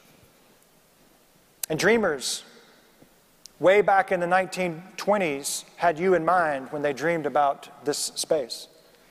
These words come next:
and this campus. And our renovations that are happening right now are ways that we are dreaming and thinking about the next set of United Methodist dreamers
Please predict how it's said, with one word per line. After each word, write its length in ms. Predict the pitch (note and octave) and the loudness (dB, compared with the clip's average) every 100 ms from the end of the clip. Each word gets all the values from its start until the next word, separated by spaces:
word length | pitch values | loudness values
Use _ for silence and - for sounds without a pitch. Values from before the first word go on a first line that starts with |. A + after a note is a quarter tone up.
| _ _ _ _ _ _ _ | _ _ _ _ _ _ _
and 160 | C#3+ C#3 | -4 -4
this 120 | - | -6
campus. 640 | - D3+ - B2 - - - - _ _ _ _ _ _ _ _ _ _ _ _ _ _ _ - - - | -2 -4 -4 -10 -12 -14 -20 -20 _ _ _ _ _ _ _ _ _ _ _ _ _ _ _ -20 -12 2
And 100 | F3 | 4
our 140 | G3 | 6
renovations 720 | G3 G#3+ G#3 A#3 - F3+ D#3+ | 4 2 4 2 0 -6 -2
that 160 | - E3 | 0 2
are 80 | D3+ | 4
happening 400 | F#3+ F#3+ F3 E3 | 4 2 -4 2
right 240 | F3+ F3 | 2 2
now 460 | F#3 G3+ F3 C3 B2 - - - - _ _ _ _ _ _ _ _ _ | -2 0 0 0 -6 -16 -20 -20 -20 _ _ _ _ _ _ _ _ _
are 80 | D#3+ | 2
ways 300 | E3 F#3+ E3 | 4 4 2
that 180 | F3 E3+ | -4 0
we 220 | F#3+ G#3 | 2 2
are 300 | G3 E3+ D3+ - - - | 2 0 0 -8 -20 -14
dreaming 540 | A#2 E3+ G#3 G3+ F3+ E3 | -4 2 2 2 0 -2
and 100 | D3+ | -2
thinking 400 | - G3+ F#3 E3 | -2 -2 0 0
about 280 | D3 D#3+ | 2 2
the 80 | D#3+ | 0
next 560 | D3 E3+ F3+ - - - | 2 0 0 -4 -6 0
set 260 | F#3 E3 | 4 4
of 140 | D#3+ C3 | 2 -8
United 340 | D3+ D#3 E3 | 0 2 2
Methodist 480 | D3+ D#3 D#3 C#3+ - | 0 0 0 -2 -4
dreamers 800 | C3 E3+ F3 C#3 B2 A#2+ - | -2 0 0 -2 -4 -4 -6